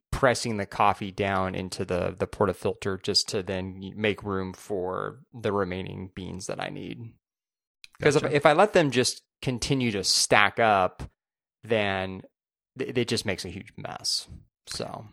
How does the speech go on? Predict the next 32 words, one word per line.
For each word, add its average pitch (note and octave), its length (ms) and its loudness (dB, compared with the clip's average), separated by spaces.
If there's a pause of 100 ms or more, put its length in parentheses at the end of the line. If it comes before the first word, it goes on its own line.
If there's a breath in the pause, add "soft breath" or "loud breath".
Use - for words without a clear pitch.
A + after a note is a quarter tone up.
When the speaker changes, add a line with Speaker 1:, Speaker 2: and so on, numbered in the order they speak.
Speaker 2:
But - 120 6
then E3 100 6
I D#3 40 4
guess, D3 180 2
b-, D#3+ 260 0
uh, D3 160 6
sorry, A#2 220 6
my A2+ 140 4
last A2 220 4
follow-up A2 260 2
question A2+ 280 0
is, G#2+ 100 0
I C#3+ 80 0
thought F3+ 200 2
you F3+ 60 0
said D#3 240 2
you D3 100 4
had C3+ 380 4
a, C3 280 4
a B2+ 60 4
Baratza A#2+ 500 4
Encore. A2 640 0
So - 140 4
is A2 120 6
that B2+ 180 6
one, A2 140 4
you G#2+ 80 6
just A2 140 2
kind A2 120 2
of G2+ 40 4
abandoned G#2 360 4
that? A#2 160 0